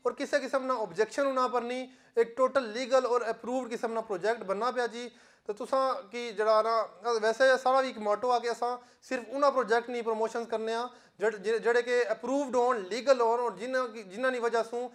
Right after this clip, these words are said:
ਜਿਹੜੇ ਸਾਡੇ ਕਲਾਇੰਟਸ ਹੈ, ਜਿਹੜੇ ਸਾਡੇ ਕਸਟਮਰਸ ਹੈ, ਉਹਨਾਂ ਕੀ ਬੈਨੀਫਿਟ ਹੋਇਆ। ਅਗਰ ਮੈਂ ਤੁਸੀਂ ਕੇ ਬੀ ਡੀ ਟਾਵਰ ਨੇ ਪ੍ਰਾਈਸ ਪਲਾਨ ਦੇ ਬਾਰੇ ਦੱਸਾਂ ਜੀ, ਤੇ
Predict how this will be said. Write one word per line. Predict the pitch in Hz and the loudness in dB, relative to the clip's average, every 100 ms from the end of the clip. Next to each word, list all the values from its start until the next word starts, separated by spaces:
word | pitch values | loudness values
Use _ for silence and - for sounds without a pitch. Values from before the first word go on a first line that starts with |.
| - - | -16 2
ਜਿਹੜੇ | 226 226 | 4 6
ਸਾਡੇ | 233 226 226 | 4 4 4
ਕਲਾਇੰਟਸ | 220 233 247 277 - | 2 2 4 2 0
ਹੈ, | 254 | -2
ਜਿਹੜੇ | 247 226 | 0 0
ਸਾਡੇ | 220 214 | 0 -2
ਕਸਟਮਰਸ | 208 233 - 262 233 | 0 -2 0 0 2
ਹੈ, | 247 254 - - | 0 -4 -8 -8
ਉਹਨਾਂ | 208 208 | -4 -4
ਕੀ | 262 | -4
ਬੈਨੀਫਿਟ | 202 196 208 196 196 | -2 0 0 -4 -4
ਹੋਇਆ। | 151 139 _ - | -4 -6 _ -4
ਅਗਰ | 208 277 | 4 4
ਮੈਂ | 285 | 4
ਤੁਸੀਂ | 277 277 | 0 0
ਕੇ | 277 262 | 0 -2
ਬੀ | |
ਡੀ | 269 277 | -2 0
ਟਾਵਰ | 269 277 | 2 4
ਨੇ | 269 | 2
ਪ੍ਰਾਈਸ | 262 254 262 | 0 0 0
ਪਲਾਨ | 269 262 | 0 -2
ਦੇ | 262 | 0
ਬਾਰੇ | 220 226 | 2 4
ਦੱਸਾਂ | 247 233 233 | 2 -2 -4
ਜੀ, | 254 | -6
ਤੇ | 247 | -8